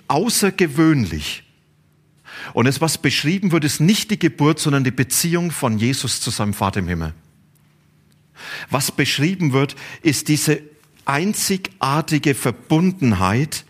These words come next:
die uns in Jesus begegnet. Und eingeborener Sohn meint, in Jesus hat Gott selbst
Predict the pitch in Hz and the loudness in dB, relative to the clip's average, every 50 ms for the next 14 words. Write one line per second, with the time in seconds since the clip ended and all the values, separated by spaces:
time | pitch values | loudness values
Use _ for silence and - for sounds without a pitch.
0 | _ _ - - - - - - _ - 143 160 180 160 151 - 143 127 120 113 | _ _ -20 -20 -20 -20 -20 -8 _ 0 2 2 2 2 2 2 2 2 2 2
1 | 101 117 143 175 - - - 151 139 - - - - - - 123 104 - - 120 | 2 2 0 0 0 0 0 0 0 0 -2 -4 -6 -4 -2 -2 -2 0 0 0
2 | 117 147 147 - 139 131 131 - - - - _ _ _ _ _ _ _ _ _ | 0 0 -2 -2 -2 -2 -2 -4 -8 -14 -16 _ _ _ _ _ _ _ _ _
3 | _ - - - _ _ 117 117 110 - - - - 120 127 170 196 196 190 185 | _ -20 -20 -20 _ _ 0 0 0 -2 -6 -6 -4 -4 -2 -2 -2 0 0 -2
4 | - - 147 147 151 147 147 143 - - - 143 139 139 139 131 120 117 117 123 | -2 0 0 0 2 2 0 0 0 0 0 0 2 2 2 2 4 4 2 4
5 | 127 117 101 95 92 87 - - - - _ _ _ _ _ _ _ _ _ _ | 4 2 2 2 0 -2 -4 -10 -14 -16 _ _ _ _ _ _ _ _ _ _
6 | _ _ _ _ _ - - _ _ - 131 123 120 120 110 113 123 151 196 190 | _ _ _ _ _ -20 -20 _ _ -2 0 2 2 0 2 2 2 2 2 0
7 | - - 185 175 165 - - - - 127 120 - - - - 147 156 156 - - | -2 -2 -2 -2 -2 -4 -4 -2 -2 -2 -2 -4 -12 -4 -2 -2 -2 -2 -4 -6
8 | - - 127 135 127 104 - - - - - | -2 0 2 2 2 0 -2 -4 -8 -8 -14